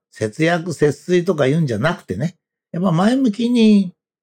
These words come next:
楽しい社会を作っていこうというための教育どうするか。これには議論がいるんですよ。文部省がなんか決めるんじゃないんです。これはもう利権になりますから。やっぱ文部省のやることは、教育に対してやることは、決めて押し付けるんじゃなくて、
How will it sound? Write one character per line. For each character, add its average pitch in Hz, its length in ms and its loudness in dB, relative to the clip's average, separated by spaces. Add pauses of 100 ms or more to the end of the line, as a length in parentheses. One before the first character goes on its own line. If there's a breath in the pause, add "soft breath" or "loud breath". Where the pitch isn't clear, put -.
(220)
楽 180 180 2
し 180 180 0
い - 20 -6
社 151 140 0
会 135 160 2
を 117 80 0
作 - 200 -8
っ - 20 -14
て 120 160 -4
い 113 60 -4
こ 110 380 -2
う - 200 -20
と 202 80 2
い 233 80 2
う 226 100 0
た 175 140 0
め 262 160 4
の 208 240 -4 (540)
教 160 180 4
育 151 140 0
ど 156 120 4
う 135 40 2
す - 80 -8
る 104 80 -12
か。 - 160 -20
こ - 120 -2
れ 233 80 4
に 240 80 2
は 202 80 0
議 139 160 0
論 262 180 4
が 139 80 2
い 120 60 0
る 113 100 -4
ん 110 40 -2
で 98 80 -6
す - 120 -20
よ。 - 80 -20 (520)
文 208 180 4
部 262 100 2
省 208 160 4
が 160 80 4
な 170 140 0
ん 156 40 -4
か 139 80 -2
決 - 140 -2
め 190 140 4
る 220 80 0
ん 196 60 -2
じ 131 120 -4
ゃ 113 40 0
な 127 120 0
い 110 80 -2
ん - 20 -16
で - 80 -18
す。 - 160 -20 (380)
こ 220 60 0
れ 226 80 4
は 208 40 4
も 190 60 2
う 156 40 2
利 151 100 0
権 202 140 4
に 190 60 -2
な 185 80 0
り 170 60 -2
ま 165 120 -2
す - 80 -10
か 85 100 -16
ら。 - 40 -20 (280)
や 170 80 -10
っ - 20 -6
ぱ 190 100 2
文 214 220 2
部 269 80 -4
省 202 160 0
の 143 80 -2
や 139 80 0
る 139 80 -4
こ 135 120 -4
と 139 140 -6
は、 151 320 -2 (140)
教 170 140 2
育 170 160 -2
に 165 60 -2
対 151 160 2
し - 40 -2
て 120 60 -4
や 127 80 0
る 131 60 -6
こ 123 100 -4
と 151 100 -4
は、 127 220 -2 (520)
決 - 140 -2
め 240 180 4
て 254 380 0
押 151 160 0
し - 80 -20
付 180 160 -2
け 180 60 4
る 165 60 -2
ん - 20 -2
じ 135 80 -2
ゃ - 20 -2
な 123 140 -6
く - 80 -18
て、 160 340 -4